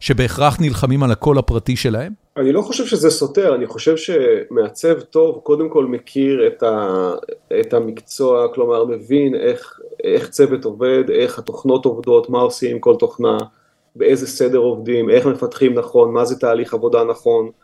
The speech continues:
Speaker 2: ולדעתי אפשר להגיד שהשנתיים הראשונות בלימודים, לפחות שלושת הסמסטרים הראשונים, ממש מוקדשים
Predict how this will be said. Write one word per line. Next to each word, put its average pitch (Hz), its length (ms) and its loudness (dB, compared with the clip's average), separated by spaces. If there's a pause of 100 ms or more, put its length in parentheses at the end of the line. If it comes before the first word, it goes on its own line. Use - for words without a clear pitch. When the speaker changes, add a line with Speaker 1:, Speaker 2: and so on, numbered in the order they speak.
(500)
Speaker 2:
ולדעתי 120 960 0 (480)
אפשר 151 260 -4
להגיד 165 240 0
שהשנתיים 131 640 -2
הראשונות 120 420 0
בלימודים, 110 440 0
לפחות 123 340 -4
שלושת 123 340 -2
הסמסטרים 117 680 -2
הראשונים, 113 400 0
ממש 120 320 -2
מוקדשים 135 720 -2